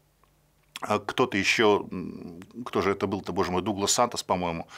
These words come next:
а, вытащил на себя ещё и Хлусевича.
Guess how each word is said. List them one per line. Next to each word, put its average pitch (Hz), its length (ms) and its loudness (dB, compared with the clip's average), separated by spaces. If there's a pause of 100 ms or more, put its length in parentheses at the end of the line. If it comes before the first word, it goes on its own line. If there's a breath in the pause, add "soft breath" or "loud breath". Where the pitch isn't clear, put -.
(340 loud breath)
а, 101 220 4
вытащил 107 460 2
на 98 80 -2
себя 104 340 2
ещё 95 320 -2
и 98 40 0
Хлусевича. 101 640 -2